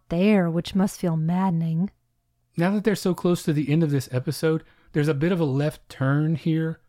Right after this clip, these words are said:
Speaker 2: with this business of no need to find out the results right now. We have plenty of time, since he's not there and they're not available.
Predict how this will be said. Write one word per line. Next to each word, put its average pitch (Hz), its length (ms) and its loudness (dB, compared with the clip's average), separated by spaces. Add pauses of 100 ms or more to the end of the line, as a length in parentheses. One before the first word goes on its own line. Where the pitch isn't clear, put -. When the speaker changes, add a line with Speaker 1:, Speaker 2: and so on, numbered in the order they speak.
(300)
Speaker 2:
with 135 140 -2
this 139 160 -2
business 131 420 -2
of 127 180 -2 (280)
no 214 100 2
need 214 180 2
to 131 60 0
find 127 260 0
out 113 120 0
the 117 80 -4
results 113 420 -2
right 107 200 -8
now. 101 220 -6
We 135 140 0
have 139 140 -4
plenty 170 260 0
of 147 140 -2
time, 110 420 -6
since - 240 -2
he's 143 160 0
not 135 220 -2
there 131 160 -2
and 117 120 -2
they're 113 120 -4
not 113 180 -4
available. 107 720 -4